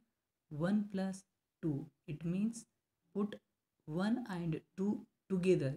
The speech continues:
it gives three. And the third one is three plus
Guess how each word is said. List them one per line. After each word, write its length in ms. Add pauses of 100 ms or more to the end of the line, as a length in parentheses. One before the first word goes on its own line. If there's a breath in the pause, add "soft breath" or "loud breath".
it 220
gives 320 (460)
three. 240 (360)
And 160
the 120 (100)
third 220
one 300
is 320 (440)
three 360
plus 260